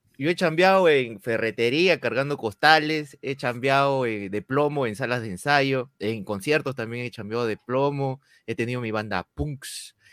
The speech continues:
de ahí he atendido sala de ensayo, ¿de ahí qué más he hecho?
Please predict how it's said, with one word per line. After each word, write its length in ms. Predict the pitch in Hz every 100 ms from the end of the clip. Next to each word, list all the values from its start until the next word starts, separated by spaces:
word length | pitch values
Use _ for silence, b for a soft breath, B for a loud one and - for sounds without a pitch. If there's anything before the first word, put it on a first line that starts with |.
| b b b
de 80 | 107
ahí 160 | 110
he 140 | 120 117
atendido 380 | 123 120 117 117
sala 240 | 113 107
de 60 | 104
ensayo, 640 | 92 - 139 139 135 135 - _ _ -
¿de 140 | 92
ahí 60 | 92
qué 100 | 113
más 240 | 120 113
he 60 | 95
hecho? 180 | -